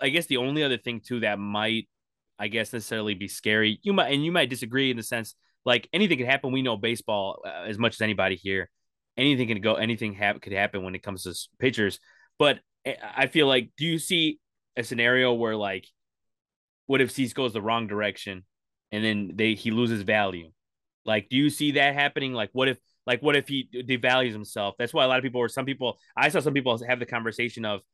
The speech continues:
they should trade him now because, like, you know, what if next year he comes back as another four E R A, whatever? But do you think, like, it, does that, does that, if you were a G M, does that kind of, like, make you wanna deal him now? Or is that something that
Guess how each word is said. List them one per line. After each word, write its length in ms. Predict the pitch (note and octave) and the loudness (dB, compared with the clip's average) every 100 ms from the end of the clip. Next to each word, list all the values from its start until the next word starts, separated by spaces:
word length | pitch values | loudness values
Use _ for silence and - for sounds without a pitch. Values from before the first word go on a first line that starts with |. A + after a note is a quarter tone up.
| _ _ - | _ _ 0
they 80 | C#3+ | 2
should 160 | F#3 | 2
trade 160 | F3+ F3 | 2 4
him 80 | C#3 | 4
now 320 | C#3 C#3 C#3 | 4 4 2
because, 360 | B2+ C#3 A#2+ | -2 -2 -2
like, 180 | A#2 G#2 | 0 -4
you 160 | A#2 A#2 | -4 -4
know, 100 | A2 | -2
what 140 | A2+ | 0
if 140 | A#2 A2+ | 0 0
next 260 | A2+ - | -4 -4
year 80 | A#2 | -6
he 40 | A2+ | -6
comes 200 | A2+ G#2 | -6 -2
back 220 | A2 G#2+ | -2 -2
as 100 | G#2 | -4
another 200 | G#2 G2 | -4 -4
four 260 | - G2+ | -2 -2
E 120 | G#2 G2 | 0 0
R 180 | F#2+ | 2
A, 80 | F#2+ | 0
whatever? 520 | F2+ F#2+ F#2 E2 D#2+ - _ _ _ _ | 0 -2 -2 -4 -18 -20 _ _ _ _
But 200 | C3 B2 | 2 4
do 80 | A2+ | 4
you 60 | B2 | 4
think, 200 | C#3+ A#2+ | 4 4
like, 260 | A#2+ A2+ _ _ - | 4 2 _ _ -4
it, 100 | C3 | 2
does 160 | C3+ B2 | 2 4
that, 280 | C#3 - | 2 0
does 240 | B2+ C#3 A2+ | 0 0 2
that, 260 | B2+ D#3+ D#3+ | 4 4 0
if 140 | A#2+ | -6
you 80 | C#3+ | -2
were 120 | D3+ | -2
a 60 | C3 | -2
G 280 | C3+ C#3+ C3+ | -4 -4 -2
M, 260 | C#3+ C#3+ | -2 -4
does 240 | B2+ A#2+ G2 | -6 -6 -2
that 360 | G#2 B2+ B2+ | 0 0 -2
kind 220 | - C#3+ C#3+ | -4 -4 -4
of, 80 | |
like, 260 | C#3 C#3+ C3 A#2+ | -4 -4 -4 -6
make 280 | C3 C3 | -4 -2
you 80 | C#3 | -2
wanna 200 | C3+ C3+ | 0 -2
deal 240 | B2+ C#3 C#3 | 0 0 0
him 120 | C#3 | 0
now? 300 | C#3 C#3 C3+ | 0 2 0
Or 200 | A2+ G#2+ | -2 -2
is 120 | G#2 | 0
that 140 | A#2 | -2
something 220 | B2 A2 G#2+ | -4 -6 -2
that 220 | G2 | -2